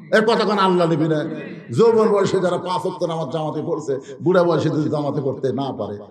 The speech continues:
তো কি হয়েছে? আল্লাহ তো কোনোদিনও হাসন ময়দান বলবে না, "তোমার শৈশবকালের হিসাব দাও, বুড়াকালের হিসাব দাও, যৌবন বাদ দিলাম।" এ কথা আল্লাহ বলবে? আল্লাহ বলবে, "শৈশবকাল লাগবে না, বুড়াকালও দরকার নাই, খালি যৌবনের হিসাব দিয়ে জান্নাত যাও।"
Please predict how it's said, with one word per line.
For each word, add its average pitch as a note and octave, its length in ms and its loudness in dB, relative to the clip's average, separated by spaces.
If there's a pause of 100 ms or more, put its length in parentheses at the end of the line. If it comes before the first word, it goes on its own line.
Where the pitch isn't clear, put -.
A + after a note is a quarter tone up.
তো F#3 60 -6
কি G3 140 -2
হয়েছে? - 580 -6 (1040)
আল্লাহ E3+ 320 0
তো F3 80 0
কোনোদিনও A3 380 4
হাসন F3+ 260 0
ময়দান D3+ 320 0
বলবে C3+ 300 0
না, A2 140 -4 (220)
"তোমার E3+ 160 0
শৈশবকালের F3 680 0
হিসাব G#3 240 0
দাও, - 220 -2 (140)
বুড়াকালের D3 520 2
হিসাব G#2+ 260 -4
দাও, F#2 200 -4 (180)
যৌবন E3 300 4
বাদ D3+ 220 0
দিলাম।" G#2 240 0 (180)
এ F#3 80 4
কথা F3 180 0
আল্লাহ D#3+ 200 2
বলবে? F#3+ 460 -4 (440)
আল্লাহ E3+ 300 2
বলবে, E3+ 360 2
"শৈশবকাল F3 600 0
লাগবে D#3 380 0
না, D4 180 -4 (200)
বুড়াকালও F3 480 4
দরকার E3 400 -2
নাই, G#3+ 140 -2
খালি D#3+ 420 -2
যৌবনের G#3 500 6
হিসাব F3 280 2
দিয়ে - 200 -2
জান্নাত A#2+ 500 -4
যাও।" F2 200 -14